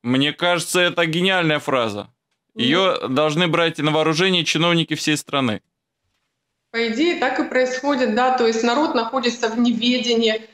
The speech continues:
Speaker 2: особенно вот это тератогенные, мутагенные эффекты, которые щас у беременных на ранних сроках, это самое страшное, беременных надо было с первого дня отсюда всех вывозить, это необходимо было сделать, этого не сделали, это очень опасно. Почему я,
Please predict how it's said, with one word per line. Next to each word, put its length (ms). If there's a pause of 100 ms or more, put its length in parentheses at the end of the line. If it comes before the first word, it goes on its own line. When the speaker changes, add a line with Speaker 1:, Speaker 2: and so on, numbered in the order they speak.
(140)
Speaker 2:
особенно 560
вот 180
это 380
тератогенные, 720
мутагенные 720
эффекты, 380
которые 380
щас 320
у 40
беременных 600
на 100
ранних 280
сроках, 400
это 120
самое 320
страшное, 500
беременных 540
надо 220
было 260
с 100
первого 360
дня 220
отсюда 380
всех 340
вывозить, 480 (240)
это 220
необходимо 720
было 260
сделать, 480
этого 260
не 160
сделали, 640 (220)
это 180
очень 380
опасно. 520
Почему 380
я, 300